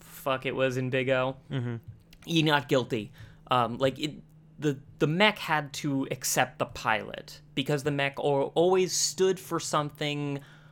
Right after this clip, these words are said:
Speaker 1: more. I, I, specifically in Big O, it was like a god. It was as unto a god.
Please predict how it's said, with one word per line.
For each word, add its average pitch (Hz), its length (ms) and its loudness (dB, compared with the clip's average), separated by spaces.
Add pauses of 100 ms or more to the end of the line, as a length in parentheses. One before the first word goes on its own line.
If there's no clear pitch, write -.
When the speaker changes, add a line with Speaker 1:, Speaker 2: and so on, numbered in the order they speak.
(300)
Speaker 1:
more. 139 760 -2
I, 165 200 -4
I, 165 60 -2
specifically 202 640 0
in 151 120 0
Big 156 260 4
O, 120 280 4
it 123 120 2
was 131 200 0
like 135 280 2
a 127 120 2
god. 110 340 0
It 117 80 0
was 123 140 0
as 131 220 6
unto 123 300 0
a - 40 0
god. 151 380 4